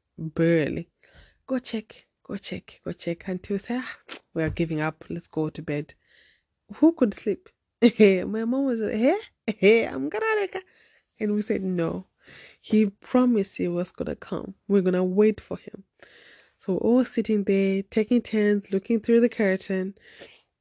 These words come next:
Excuse me, to see, 'cause the road coming to the house,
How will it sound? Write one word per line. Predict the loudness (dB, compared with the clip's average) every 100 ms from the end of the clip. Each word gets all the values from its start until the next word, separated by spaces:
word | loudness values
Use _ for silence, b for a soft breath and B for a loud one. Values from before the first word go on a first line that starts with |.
| _ _ _ _ _
Excuse | -8 -4
me, | -4 -4
to | -4
see, | -4 -6
'cause | 2 2 4
the | 2 0
road | 2 0 2 0 -4 -10
coming | -6 -4 -4
to | -6
the | -12
house, | -6 -4 -2 -4 -12